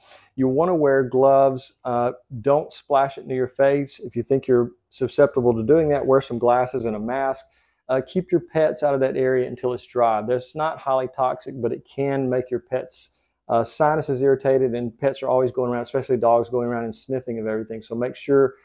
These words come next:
that the pets are off that area for thirty minutes to an hour and allow the product to dry.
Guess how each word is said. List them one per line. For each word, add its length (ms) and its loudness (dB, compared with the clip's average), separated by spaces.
that 120 -2
the 60 -6
pets 380 2
are 80 0
off 180 4
that 140 0
area 200 0
for 140 -8
thirty 300 0
minutes 240 -8
to 80 -14
an 80 -10
hour 300 -4
and 80 -14
allow 240 -2
the 100 -8
product 400 -8
to 40 -20
dry. 360 -8